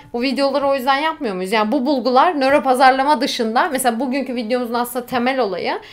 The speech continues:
bu benim gördüğüm çok az da olsa bulgular ki bunun çok daha fazlası var.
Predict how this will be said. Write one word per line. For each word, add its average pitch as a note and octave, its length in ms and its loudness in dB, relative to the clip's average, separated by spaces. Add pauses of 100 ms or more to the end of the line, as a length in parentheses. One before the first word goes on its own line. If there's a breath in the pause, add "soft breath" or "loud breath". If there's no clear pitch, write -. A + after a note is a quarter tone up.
(300 loud breath)
bu B3+ 240 -2
benim D4 280 0
gördüğüm B3 440 4
çok D4 280 2
az C4+ 260 6
da A#3+ 60 4
olsa G#3 340 0
bulgular A3 440 -2
ki C4 120 -8
bunun B3 160 -4
çok B3 240 -6
daha A3 120 0
fazlası A3 500 -4
var. A3+ 200 -4